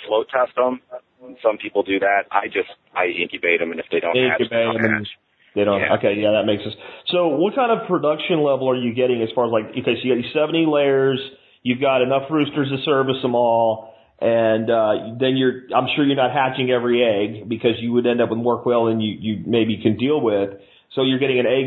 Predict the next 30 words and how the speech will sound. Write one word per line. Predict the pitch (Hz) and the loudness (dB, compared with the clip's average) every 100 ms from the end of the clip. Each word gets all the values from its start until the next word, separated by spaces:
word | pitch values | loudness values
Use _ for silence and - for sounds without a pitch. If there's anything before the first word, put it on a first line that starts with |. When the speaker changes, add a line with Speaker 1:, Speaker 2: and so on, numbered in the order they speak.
| 131 | 0
Speaker 2:
yield | 131 127 120 | 0 0 0
and | 117 | 0
a | |
meat | 120 131 | 0 0
yield. | 110 101 95 - | 0 -4 -4 -2
So | 113 | 0
what, | 127 127 | 0 0
what | 139 | 0
are | 135 | 0
your | 123 | 0
numbers | 120 120 123 117 110 | 0 0 0 0 0
working | 113 107 107 | -2 -2 -2
out | 107 104 - | 0 0 0
to | 101 | 0
there? | 98 90 90 - _ _ _ _ _ _ _ _ _ _ _ - | 2 0 -2 -12 _ _ _ _ _ _ _ _ _ _ _ -2
Speaker 1:
Um, | 117 117 113 - - | 2 2 0 -10 -2
well, | 131 127 | 0 0
the | - | 0
eggs | 139 151 - - _ - | -2 -2 -10 -20 _ -4
pretty | 131 143 | 0 2
much | 151 127 117 | 2 2 2
every | 110 107 | 0 2
day. | 107 117 - _ | 2 2 -2 _
I, | - 90 87 - | 0 0 0 0
I'll, | 80 | 0
you | 80 87 | 0 -2
get | 90 87 | 0 0
an | 85 | 0
egg | 87 85 | -2 0
from | 92 85 85 | 0 0 0